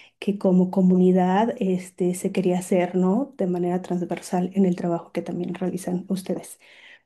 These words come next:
Entonces, pues ahí está, ¿no? Yo creo que puede ser a través de Marta, puede ser directamente conmigo, como ustedes gusten, nosotros podemos hacer, pues, esa revisión, ¿no? O sea, no es una revisión como, pu-, pues, por si hay alguna cosita por ahí que pudiera ser,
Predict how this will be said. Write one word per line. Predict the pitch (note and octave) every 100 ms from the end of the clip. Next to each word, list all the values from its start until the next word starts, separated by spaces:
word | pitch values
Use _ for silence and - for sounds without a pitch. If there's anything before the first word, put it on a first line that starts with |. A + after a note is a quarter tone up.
| _ -
Entonces, | G#3+ G3+ F#3+ G3 F#3
pues | G#3 G3+
ahí | F#3
está, | F3+ F3+
¿no? | F3 G#3+ C#4+
Yo | A3+ G#3
creo | G#3
que | G#3
puede | A3 G3+
ser | G3+
a | F#3
través | F#3 F3+ F3+ F3+
de | F3+
Marta, | G#3 B3 A#3+ A#3+ A3+ A3
puede | G3 F#3
ser | F#3+ F3+
directamente | F#3 E3+ - E3+ E3+ -
conmigo, | - F#3 A3+ C4 B3 A#3 A3+ A#3 - -
como | G3+ F#3+
ustedes | F#3 - F#3+ G3 G3+
gusten, | G3+ G#3 B3 -
nosotros | - - F#3 G3 G3
podemos | F#3 E3+ F3 F#3
hacer, | F#3 F3+ F3 - - - - _ _ _ -
pues, | C4
esa | B3+ B3
revisión, | A#3 F#3 E3 F3 D3+
¿no? | G3 E4+
O |
sea, | B3 G#3+
no | G3+
es | G3+ G#3
una | B3+ B3
revisión | G#3 F3+ F#3+ F#3
como, | G3+ F#3+ - - _ _
pu-, | G#3 G#3 _ _ _ _ -
pues, | A3
por | G#3+ G#3
si | A3
hay | G3+
alguna | A#3 A#3+ A3+ A3
cosita | F#3+ F#3 F#3+ G3
por | F#3+
ahí | F3
que | E3+ F3+
pudiera | F#3+ F3+ E3+ E3+
ser, | F3 E3+ F3